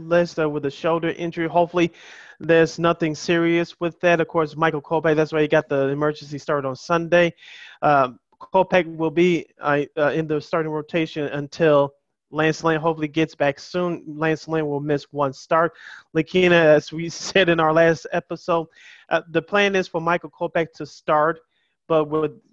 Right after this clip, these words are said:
Rodon's no-hitter, it may have pushed those plans back a little bit. I know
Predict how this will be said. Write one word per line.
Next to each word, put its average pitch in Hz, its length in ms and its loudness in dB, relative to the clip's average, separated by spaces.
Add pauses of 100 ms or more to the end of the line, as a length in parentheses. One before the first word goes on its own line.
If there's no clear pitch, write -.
(160)
Rodon's 156 500 -2
no-hitter, 151 640 -2 (120)
it 156 100 -6
may 160 120 0
have 151 160 0
pushed 175 240 -6
those 147 200 -4
plans 151 280 -2
back 143 220 -2
a 135 40 -4
little 160 220 -4
bit. 175 320 -2
I 151 80 0
know 143 280 -2